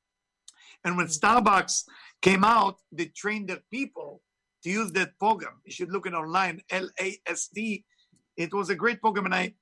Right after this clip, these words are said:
I'm trying to tell people to use it this time right now. You know, first listen to what they have to say,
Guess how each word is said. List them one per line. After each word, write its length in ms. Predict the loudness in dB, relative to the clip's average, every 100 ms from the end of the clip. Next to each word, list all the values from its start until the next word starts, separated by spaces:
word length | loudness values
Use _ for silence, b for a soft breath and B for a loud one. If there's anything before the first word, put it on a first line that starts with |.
| _ _ _ -6
I'm 140 | -2
trying 220 | 0 0
to 80 | -2
tell 220 | -2 -4
people 260 | -2 -4 -4
to 120 | -6
use 220 | -4 -2
it 280 | -4 -6 -4
this 220 | -2 -2 0
time 260 | 0 0
right 220 | -2 -2
now. 300 | -2 -2 -2 -12 _ _ _
You 60 | -8
know, 80 |
first 360 | -2 0 0 -2
listen 340 | -2 -2 -6 -4
to 80 |
what 140 | -2 0
they 60 | 0
have 180 | -2 -4
to 80 |
say, 340 | -6 -2 -2